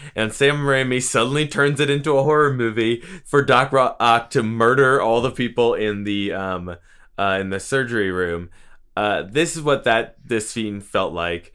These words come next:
<laughs> where he first has one, uh, uses his super strength, this Mark Strong,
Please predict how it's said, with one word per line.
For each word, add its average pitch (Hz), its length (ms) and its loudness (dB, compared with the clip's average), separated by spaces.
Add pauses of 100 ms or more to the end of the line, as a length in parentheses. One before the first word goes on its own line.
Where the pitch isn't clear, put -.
(120)
<laughs> - 180 -20
where 143 500 -4
he 175 180 -6
first 143 540 -4 (360)
has 139 300 0
one, 147 380 0 (180)
uh, 113 320 0
uses 147 260 -6
his 143 200 -4
super 185 280 -2
strength, 95 420 -6
this 95 160 -14
Mark 107 200 -4
Strong, 95 320 -6